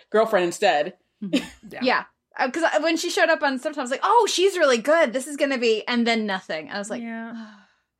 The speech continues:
Speaker 2: So
Speaker 1: Yeah,
Speaker 2: she's
Speaker 1: just
Speaker 2: very
Speaker 1: watch
Speaker 2: good.
Speaker 1: Imposters, uh, to see more good stuff from Inbar Lava, you guys.
Speaker 2: Yeah.
Speaker 4: Great.
Speaker 2: Um, do we have any thoughts on the prophecy?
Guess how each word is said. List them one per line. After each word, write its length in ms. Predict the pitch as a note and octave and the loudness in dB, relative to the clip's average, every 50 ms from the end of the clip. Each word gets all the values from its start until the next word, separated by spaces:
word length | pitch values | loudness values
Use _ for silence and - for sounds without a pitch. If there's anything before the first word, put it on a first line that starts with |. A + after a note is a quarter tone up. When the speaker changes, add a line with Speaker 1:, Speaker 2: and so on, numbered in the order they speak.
| _ _ _ - | _ _ _ -8
Speaker 2:
So 60 | C4 | -6
Speaker 1:
Yeah, 80 | C4+ | -4
Speaker 2:
she's 80 | C#4+ C#4+ | -4 -4
Speaker 1:
just 80 | B3 B3+ | -2 0
Speaker 2:
very 120 | C#4 D#4+ | 0 0
Speaker 1:
watch 40 | G#4 G4+ | 0 0
Speaker 2:
good. 60 | D#4 | -2
Speaker 1:
Imposters, 800 | - - A3 A3 A3 A3 - G#3+ G3+ F#3+ F#3+ G3 G3+ G3 - - - | 0 2 4 2 2 2 0 0 0 0 0 -2 -4 -8 -14 -10 -6
uh, 220 | - F3+ F3 F3 | -2 0 0 0
to 100 | F3 F#3 | -2 -4
see 160 | F#3+ G3 F#3+ F#3+ | -4 -2 -2 0
more 180 | F#3+ F3+ F3 E3+ | 0 0 -2 0
good 160 | D#3+ F3 D#3+ D#3 | 0 -2 -2 -2
stuff 200 | - D#3+ D3+ - | -4 -6 -6 -6
from 120 | E3 D3+ | -6 -8
Inbar 240 | D#3+ D#3+ D3+ C#3 C#3 | -6 -4 -4 -4 -2
Lava, 220 | C3+ C#3+ C3 B2+ | -2 -4 -4 -6
you 100 | C3 C3 | -6 -6
guys. 320 | C#3 C#3+ C#3 D#3 - - - _ _ _ _ _ _ | -4 -4 -6 -6 -8 -14 -20 _ _ _ _ _ _
Speaker 2:
Yeah. 140 | - - - - _ _ _ _ | -18 -18 -18 -20 _ _ _ _
Speaker 4:
Great. 240 | - G#3+ G3 D#3+ E3 - - - | -10 -8 -8 -8 -10 -6 -2 0
Speaker 2:
Um, 260 | B3+ C4 C4 C4 B3 - - | 2 2 2 0 -2 -6 -8
do 140 | A3+ C4 C#4 | -6 -4 -2
we 120 | C#4+ C#4+ | -2 0
have 180 | D4 D4 C4+ C4+ | 0 0 -2 -2
any 100 | C4 B3+ | -4 -4
thoughts 240 | B3 B3 A3+ A3 | -4 -4 -6 -6
on 60 | - G#3+ | -8 -12
the 60 | G#3 | -10
prophecy? 580 | - G3+ E3 - - - - D3+ D3+ D#3 - | -8 -8 -8 -8 -10 -14 -14 -14 -14 -14 -16